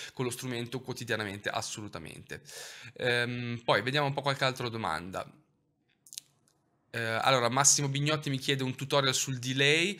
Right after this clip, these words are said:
impostazione del tempo, feedback. Beh, questo sarà assolutamente contenuto nel corso rock intermedio di cui vi ho accennato prima, ci sarà proprio una unit specifica dedicata al delay. Poi Cristina Ambrogio mi chiede: "Claudio, ti piacciono i Dire Straits e gli A C D C?" Beh, direi che dai tutorial che ho fatto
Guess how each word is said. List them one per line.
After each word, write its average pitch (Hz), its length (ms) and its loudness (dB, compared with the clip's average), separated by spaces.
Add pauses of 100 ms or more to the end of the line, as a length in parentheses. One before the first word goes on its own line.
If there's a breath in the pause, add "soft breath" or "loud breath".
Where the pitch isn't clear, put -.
(140)
impostazione 120 540 -2
del 120 200 -2
tempo, 143 280 0
feedback. 170 420 -2
Beh, 139 160 4
questo 175 220 -2
sarà 123 300 4
assolutamente 135 560 -2
contenuto 131 420 -4
nel 123 120 -6
corso 131 260 -2
rock 123 140 0
intermedio 123 480 -4
di 117 80 -4
cui 120 160 -4
vi 117 80 -2
ho - 20 2
accennato 117 400 -2
prima, 117 300 -6 (180 loud breath)
ci - 140 2
sarà 123 180 2
proprio 131 240 -2
una 127 80 0
unit 143 280 2
specifica 139 520 -2
dedicata 110 580 -2 (300 loud breath)
al 117 180 0
delay. 90 460 -6 (180 loud breath)
Poi 131 140 2
Cristina 143 380 0
Ambrogio 156 380 2
mi 139 60 0
chiede: 123 440 -2
"Claudio, 147 280 2
ti 143 120 -4
piacciono 139 400 2
i 131 40 -2
Dire 127 220 4
Straits 147 360 0
e - 20 -4
gli 131 80 -2
A 131 40 2
C 131 180 0
D 135 120 -2
C?" 147 200 2
Beh, 127 140 0
direi 131 220 0
che 143 80 -4
dai 135 120 2
tutorial 143 420 2
che 143 100 -4
ho 131 40 0
fatto 131 600 0